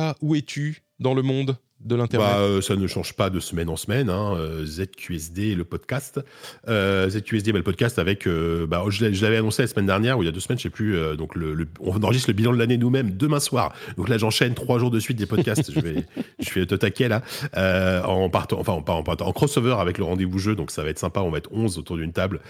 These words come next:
Speaker 2: Ça va être le bordel,
Speaker 1: Pas
Speaker 2: mais,
Speaker 1: avec le
Speaker 2: euh, je
Speaker 1: rendez-vous
Speaker 2: pense que
Speaker 1: jeu.
Speaker 2: ça va être rigolo.
Speaker 1: Avec Silence
Speaker 2: Euh,
Speaker 1: on joue.
Speaker 2: qu'est-ce que j'ai, euh, Silence on joue, oui, pardon, j'ai dit le rendez-vous jeu, bah oui, tu
Speaker 1: Oui,
Speaker 2: vois.
Speaker 1: mais c'est
Speaker 2: Non,
Speaker 1: le
Speaker 2: avec
Speaker 1: pod-
Speaker 2: Silence on joue, pardon.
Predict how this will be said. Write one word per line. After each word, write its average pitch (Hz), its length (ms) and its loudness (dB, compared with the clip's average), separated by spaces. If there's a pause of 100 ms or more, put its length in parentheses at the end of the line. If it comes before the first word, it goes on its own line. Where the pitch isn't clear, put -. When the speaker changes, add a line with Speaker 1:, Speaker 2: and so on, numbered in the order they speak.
(240)
Speaker 2:
Ça - 220 -6
va 87 80 2
être 90 80 -2
le 95 80 0
bordel, 87 340 0
Speaker 1:
Pas 113 120 4
Speaker 2:
mais, 104 80 4
Speaker 1:
avec 78 100 0
le 113 60 4
Speaker 2:
euh, - 20 4
je 90 60 2
Speaker 1:
rendez-vous 87 220 0
Speaker 2:
pense 117 100 0
que 131 60 2
Speaker 1:
jeu. 110 60 0
Speaker 2:
ça 85 60 -4
va 85 60 -2
être 78 60 -6
rigolo. 82 300 -4 (320)
Speaker 1:
Avec 95 260 0
Silence 98 320 0
Speaker 2:
Euh, 127 60 2
Speaker 1:
on 131 40 2
joue. 110 120 0
Speaker 2:
qu'est-ce 110 120 0
que - 120 -8
j'ai, 110 160 -6 (180)
euh, - 60 -10 (100)
Silence 139 340 2
on 139 80 4
joue, 117 160 2
oui, 127 140 4
pardon, 104 240 2
j'ai 87 120 0
dit 82 60 -4
le 87 60 -2
rendez-vous 87 260 0
jeu, 92 140 -2
bah 76 100 -4
oui, 85 80 -6
tu - 80 -4
Speaker 1:
Oui, 104 200 4
Speaker 2:
vois. 98 80 2
Speaker 1:
mais 90 60 2
c'est - 140 0
Speaker 2:
Non, 107 100 4
Speaker 1:
le - 20 4
Speaker 2:
avec 90 100 0
Speaker 1:
pod- 104 100 4
Speaker 2:
Silence 120 220 0
on 123 80 2
joue, 107 160 -2
pardon. 85 240 -4